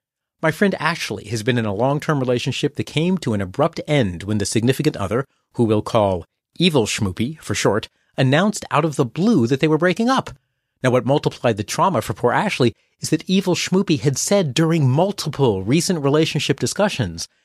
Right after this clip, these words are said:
that the relationship was fine and that long-term was the way to go. So not only did Ashley not see this coming, but Evil Schmoopy turbocharged the missile before firing it.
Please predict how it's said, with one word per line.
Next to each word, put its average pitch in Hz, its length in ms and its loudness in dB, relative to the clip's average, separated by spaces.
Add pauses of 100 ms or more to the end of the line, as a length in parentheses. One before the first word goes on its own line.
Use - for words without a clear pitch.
(120)
that - 140 0
the 123 60 -6
relationship 156 540 0
was 170 140 -2
fine 185 560 0
and 127 100 2
that - 80 2
long-term 156 760 2
was 151 120 0
the 165 80 -2
way 170 160 0
to 175 80 -2
go. 165 400 -2 (600)
So - 160 0
not 185 200 2
only 175 220 4
did 107 140 2
Ashley 104 320 0
not 104 180 0
see - 80 -2
this 87 160 -6
coming, 123 320 -2 (300)
but - 240 -2
Evil 156 340 2
Schmoopy 131 560 0
turbocharged 131 1040 0
the 123 80 2
missile 131 340 0
before 113 380 0
firing 117 480 0
it. - 240 -14